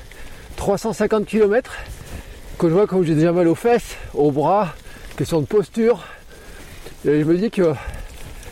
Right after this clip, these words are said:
il y a vraiment un long apprentissage pour, euh, y arriver. Mais c'est vraiment le podcast d'un débutant en fait. C'est vraiment ça l'idée. C'est comment moi,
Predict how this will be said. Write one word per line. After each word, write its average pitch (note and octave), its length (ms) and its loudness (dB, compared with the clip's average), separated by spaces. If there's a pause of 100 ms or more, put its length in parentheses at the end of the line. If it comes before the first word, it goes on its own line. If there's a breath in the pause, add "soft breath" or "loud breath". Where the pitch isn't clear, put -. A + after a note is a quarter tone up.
(120 loud breath)
il D#3+ 60 -4
y - 20 6
a D#3+ 60 4
vraiment G#3 360 4
un F3 60 4
long G#3+ 220 6
apprentissage A3+ 680 0 (1040 loud breath)
pour, F3 240 4
euh, D#3 200 8
y D3 100 2
arriver. F3+ 300 4 (1040 loud breath)
Mais D#3 80 2
c'est F#3+ 160 2
vraiment D4 380 2
le F4+ 60 0
podcast C#4+ 420 0
d'un B3+ 80 4
débutant A3 480 2
en A#3 40 -2
fait. E3+ 220 -4 (160)
C'est - 140 -2
vraiment A#3+ 400 0
ça A#3 160 0
l'idée. G3 360 2
C'est D#3 120 -8 (760 loud breath)
comment A3 380 2
moi, G#3+ 300 4